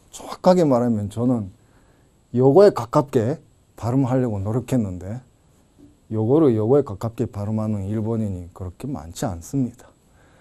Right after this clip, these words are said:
어쨌든 간에 이번에는 B였습니다. 자,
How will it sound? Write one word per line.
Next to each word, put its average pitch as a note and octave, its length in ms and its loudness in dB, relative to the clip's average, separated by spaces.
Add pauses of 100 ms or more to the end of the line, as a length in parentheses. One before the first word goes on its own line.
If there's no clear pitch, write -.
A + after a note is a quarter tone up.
(400)
어쨌든 C#3 420 0
간에 C3+ 420 4 (220)
이번에는 G2+ 680 -6
B였습니다. C#3 680 4 (240)
자, F#2+ 300 -6